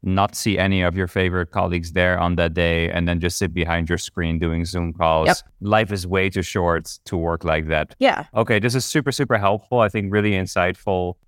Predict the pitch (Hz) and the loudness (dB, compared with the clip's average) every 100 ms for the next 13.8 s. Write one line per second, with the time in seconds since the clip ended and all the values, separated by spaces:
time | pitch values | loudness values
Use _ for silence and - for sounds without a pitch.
0 | - - 95 92 95 110 113 98 95 98 | -12 -2 2 2 2 2 2 2 2 0
1 | 98 95 95 98 95 90 90 90 92 90 | 0 -2 0 0 0 0 0 0 -2 -2
2 | 87 92 90 87 87 87 85 87 87 92 | 0 0 0 -2 -2 -2 0 0 0 -2
3 | 85 82 - _ _ - 117 135 127 120 | 0 -2 -6 _ _ -4 0 2 2 0
4 | 113 127 131 127 110 95 95 98 101 92 | 2 0 0 0 2 0 -2 -2 0 -2
5 | - - - 104 110 110 110 98 - 92 | -4 -14 -6 -2 0 0 0 0 0 -2
6 | 90 92 85 80 95 90 90 87 - 90 | 0 0 0 0 0 2 0 -2 -6 -2
7 | 90 87 92 101 104 98 104 113 117 113 | 0 2 0 0 0 0 0 2 2 2
8 | 95 90 104 101 101 98 92 90 85 92 | 0 2 0 0 0 0 0 -2 0 2
9 | 87 82 80 87 87 80 78 82 82 - | 2 0 0 0 0 0 -2 -2 -4 -8
10 | _ _ _ - 196 214 196 196 202 202 | _ _ _ -2 0 0 2 2 2 -4
11 | - 214 190 185 180 - 196 190 170 180 | -2 0 0 0 -2 -2 -2 0 0 0
12 | 160 - 165 151 156 156 131 - - - | -2 0 -2 -2 0 -2 -2 -6 -8 -4
13 | 165 151 151 - 160 160 - | 0 0 0 0 0 0 -4